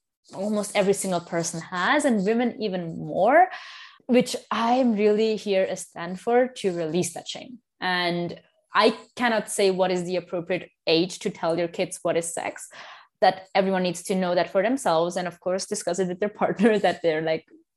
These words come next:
you're on the same page. But yeah, that's definitely something. I love my parents. Like, they did everything amazing and perfect.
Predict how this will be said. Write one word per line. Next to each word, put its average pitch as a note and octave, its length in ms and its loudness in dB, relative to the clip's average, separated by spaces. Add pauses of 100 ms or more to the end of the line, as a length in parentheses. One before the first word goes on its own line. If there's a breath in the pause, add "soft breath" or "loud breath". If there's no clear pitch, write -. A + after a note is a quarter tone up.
(100)
you're F3+ 160 4
on F3 80 0
the F3+ 40 -2
same F3+ 240 -2
page. F#3 380 2 (600 loud breath)
But G#3 180 4
yeah, G#3+ 220 2
that's A3 220 -4
definitely G#3 380 -6
something. F#3+ 720 -4 (160)
I F#3+ 100 2
love F#3 160 4
my F3+ 100 -4
parents. D#3 400 -6
Like, F3 240 -4 (100)
they F3+ 80 2
did F3+ 180 0 (260)
everything F3+ 560 0
amazing E3+ 460 -4
and D#3+ 140 -8
perfect. G#3+ 480 -2